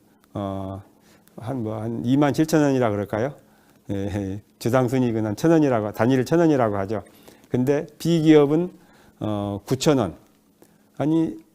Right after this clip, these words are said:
한 주당 순이익은 천 원으로 똑같이 나는데 A 기업은, 어, 이만 칠천 원까지 올랐고 스물일곱 배를,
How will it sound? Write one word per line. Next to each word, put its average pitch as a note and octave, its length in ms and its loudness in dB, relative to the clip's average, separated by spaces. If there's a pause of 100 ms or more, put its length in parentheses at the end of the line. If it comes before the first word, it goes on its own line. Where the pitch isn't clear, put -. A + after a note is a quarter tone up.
한 A3 300 2
주당 E3+ 640 2
순이익은 G3 680 0 (380)
천 G3+ 200 0
원으로 F#3+ 340 2
똑같이 G#3 360 -4
나는데 A#2 760 0 (400)
A F#3+ 260 4
기업은, E3 720 2 (360)
어, A2+ 840 -4 (720)
이만 F3+ 300 4
칠천 F3 280 0
원까지 D3+ 300 2
올랐고 G#2+ 480 -2 (320)
스물일곱 E3+ 540 4
배를, C#3 480 2